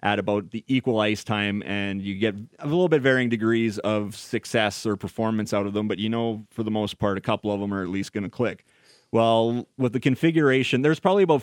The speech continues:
fifteen other line combinations you could have presented to me other than what was rolled out against the Vegas Golden Knights, and I would have taken them over what we saw.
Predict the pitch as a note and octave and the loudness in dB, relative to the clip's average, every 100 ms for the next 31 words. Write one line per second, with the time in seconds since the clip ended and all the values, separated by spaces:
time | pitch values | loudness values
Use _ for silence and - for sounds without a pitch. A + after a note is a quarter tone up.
0 | - F3 - E3 D#3+ C#3+ C#3 A#2+ A#2 A#2+ | 4 2 4 0 2 2 2 2 0 2
1 | C3+ B2+ B2 B2 - B2+ A2+ B2 A2+ A2+ | 0 2 2 2 0 0 0 0 0 0
2 | G2+ G#2+ C3 A2+ B2 B2 G#2 A2 A2 A2 | 0 0 -2 0 0 2 0 0 0 0
3 | A2 G#2+ G#2+ G#2+ G2 - - _ _ A2+ | 0 -2 -2 -4 -4 -12 -16 _ _ 0
4 | B2 A#2 A2 A2+ A#2 - G#2 G#2 A2+ - | 2 4 2 2 2 -2 -4 -2 -4 -4
5 | G#2 A2 G#2+ G#2+ A2 A2+ C3 C#3+ - A#2+ | -2 -2 0 -2 -2 -2 0 0 -2 0
6 | A2+ A#2 A2 A#2 G#2 G2+ G2+ G#2 - _ | 2 2 0 0 0 -2 -2 -2 -4 _
7 | _ G#2+ G#2 G2+ G#2+ F#2 G2+ - A2 F2+ | _ -2 0 0 0 0 -4 0 0 0